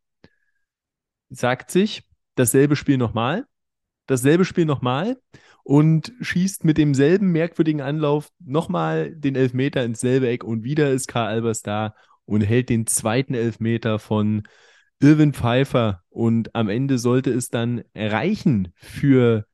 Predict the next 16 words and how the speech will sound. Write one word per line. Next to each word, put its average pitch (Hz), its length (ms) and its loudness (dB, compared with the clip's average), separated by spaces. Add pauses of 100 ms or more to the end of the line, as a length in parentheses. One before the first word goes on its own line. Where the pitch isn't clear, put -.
(140)
T 120 200 2
B 113 220 0
zum 110 220 -4
Auswärtssieg 117 800 -4 (280)
und 117 340 2
das, 120 200 0
obwohl 117 260 0
sie 117 80 -4
die 110 160 -2
letzten 110 320 -6
zwanzig 110 440 -4
Minuten 107 380 0
in 110 360 -2 (100)
Unterzahl 131 960 2 (400)
verbracht 117 560 -2
haben. 107 560 0